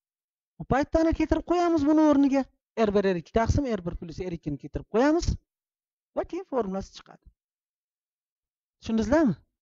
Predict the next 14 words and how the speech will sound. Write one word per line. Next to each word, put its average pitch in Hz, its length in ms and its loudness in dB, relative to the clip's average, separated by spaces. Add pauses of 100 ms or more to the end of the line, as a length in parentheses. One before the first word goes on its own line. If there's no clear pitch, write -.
(120)
Buni 208 160 -4
ham 285 100 -2
yechsangizlar 202 500 0
bo'ladi. 160 440 -2 (1080)
E, 165 40 -10 (300)
iloji 185 340 -2
boricha 180 400 -4
imtihonda 190 600 -4
ham 269 160 -4 (200)
shunaqa 190 380 -14
masala 175 380 -4 (1600)
qo'yishga 202 340 -6
harakat 214 360 -10
qilamiz. 135 340 -10